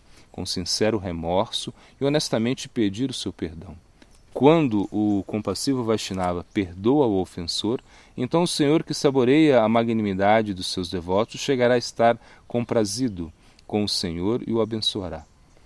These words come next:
Assim que os devotos escutaram as instruções do Senhor, apressaram-se em encontrar Adwaita Acharya Prabhu.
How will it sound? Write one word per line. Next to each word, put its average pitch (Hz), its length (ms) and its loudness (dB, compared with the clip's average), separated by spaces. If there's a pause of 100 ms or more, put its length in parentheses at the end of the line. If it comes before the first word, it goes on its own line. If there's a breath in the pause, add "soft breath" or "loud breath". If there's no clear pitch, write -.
(160 soft breath)
Assim 165 400 0 (220 soft breath)
que - 80 -4
os 151 80 0
devotos 151 680 4
escutaram 139 560 2
as 127 140 -2
instruções 107 560 -6
do 98 80 -8
Senhor, 90 520 -6 (280 soft breath)
apressaram-se 147 800 2
em 123 160 -4
encontrar 110 520 0
Adwaita 98 420 -2
Acharya 98 460 -2
Prabhu. 82 420 -8